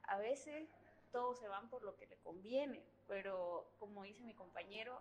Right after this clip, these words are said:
hay que lidiar eso con que si nos gusta o no. Yo personalmente me gusta leer, me gusta estudiar, pero es un poquito costoso.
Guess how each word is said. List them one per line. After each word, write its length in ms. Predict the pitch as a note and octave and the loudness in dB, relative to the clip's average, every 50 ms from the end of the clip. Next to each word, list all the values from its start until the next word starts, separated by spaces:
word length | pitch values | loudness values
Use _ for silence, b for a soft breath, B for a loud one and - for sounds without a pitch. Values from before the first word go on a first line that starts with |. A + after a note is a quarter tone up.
| - - | -4 -6
hay 100 | B3 B3 | -6 -4
que 140 | - B3+ | -4 -6
lidiar 440 | A3+ G#3+ G3 F#3+ G3+ A3 A3+ A#3 A#3+ A#3 | -6 -6 -8 -6 -2 0 2 2 2 0
eso 280 | A#3 A#3+ - A#3+ - | -2 -4 -4 -6 -6
con 180 | - G3 F#3+ F3 | -6 -8 -8 -8
que 120 | - F3+ E3+ | -8 -10 -10
si 140 | - - F#3+ | -10 -12 -12
nos 220 | F#3+ F3+ F3 E3 - | -10 -10 -10 -6 0
gusta 420 | G3 A#3+ C4 B3 - - A#3 A3 A3 | 2 2 2 2 0 0 2 2 2
o 40 | A3+ | 2
no. 200 | B3 C#4 D4 C#4+ - - b b b b b b b b b b b - _ _ - - | 0 -2 -2 -4 -6 -14 b b b b b b b b b b b -20 _ _ 0 8
Yo 320 | B3 C4 C#4 D#4 E4 E4 - - - - | 10 10 10 10 6 0 -4 -12 -6 0
personalmente 1000 | A#3 G#3+ G#3+ G#3+ G#3 G3+ G#3+ A#3 B3+ C4 B3+ B3+ C4 C#4 D4 C#4+ C#4+ E4 E4 E4 - - - - - - - - | 0 0 0 0 -6 -4 -2 -2 -2 -2 -2 -4 -2 -2 -2 -4 -2 -2 -2 -2 -4 -8 -16 -20 -20 -20 -20 -14
me 220 | G#3+ G#3 G3+ F#3+ F#3+ | -10 -6 -4 -2 -2
gusta 320 | G3 C4 C#4+ - - B3+ A#3 | -2 -2 2 4 4 4 4
leer, 480 | A3+ A3 A3 A3+ A#3+ B3 B3+ C4 - - - | 4 2 2 2 2 2 2 0 -2 -4 -8
me 140 | G#3 G3 F#3 | -6 -6 -4
gusta 280 | F#3 G3 B3 B3+ - B3+ | -2 -2 -4 -2 -2 -2
estudiar, 600 | B3 A#3+ - G#3 G3+ - A3 A3 A3 A3 A#3+ - - - | -2 -2 -4 -12 -6 0 2 4 4 4 2 -2 -6 -6
pero 480 | - G#3+ G3 F#3+ G3 F#3+ F#3+ F#3 F#3 - - - - | -4 -2 -2 -2 -2 -4 -4 -4 -6 -8 -8 -2 0
es 160 | D4 D4 D4 | 0 0 0
un 180 | D4 E4 D4 C4 | 0 -2 -4 -4
poquito 540 | C#4 C4+ - C#4 C4+ - C4+ B3+ A3+ - - | -6 -8 -8 -8 -4 2 2 2 2 0 -2
costoso. 560 | - G#3+ A3 - - - B3 B3 B3 B3 - | -6 -6 -6 -2 2 4 6 6 4 2 -4